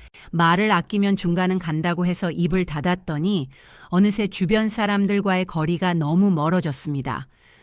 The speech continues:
서운한 게 있어도 내가 참지 뭐 하고 꾹꾹 눌러 담았더니 그게 화병이 되어 가슴을 치게 만듭니다.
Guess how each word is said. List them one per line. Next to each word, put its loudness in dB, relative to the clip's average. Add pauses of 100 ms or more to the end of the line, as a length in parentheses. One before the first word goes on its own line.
(260)
서운한 0
게 -2
있어도 -2 (340)
내가 -2
참지 -4
뭐 2
하고 -4
꾹꾹 -6
눌러 2
담았더니 -4 (420)
그게 0
화병이 -2
되어 0
가슴을 -2
치게 -2
만듭니다. -4